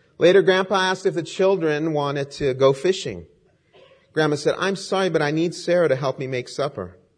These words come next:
Sarah smiled and said, "No, no, no. It's all taken care of. Johnny wants to do it."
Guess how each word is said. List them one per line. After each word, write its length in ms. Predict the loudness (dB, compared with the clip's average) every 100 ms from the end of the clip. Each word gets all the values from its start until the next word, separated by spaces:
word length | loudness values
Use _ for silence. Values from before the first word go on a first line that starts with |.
| _ _ _ _ _
Sarah 320 | -4 0 0
smiled 380 | -2 -4 -2 -2
and 80 | -4
said, 120 | -4
"No, 160 | 0
no, 100 | 2
no. 200 | 4 2 0 -12 -14 -16 _ _ _ _ _ _
It's 100 | 2
all 460 | 4 6 4 2
taken 440 | 2 -2 0 -4 -2
care 260 | 0 2
of. 280 | 0 -2 -8 -20 _ _ _ _ _ _
Johnny 360 | 2 4 4 2
wants 320 | 0 -2 -2
to 100 | -2
do 220 | 2 2
it." 140 | 2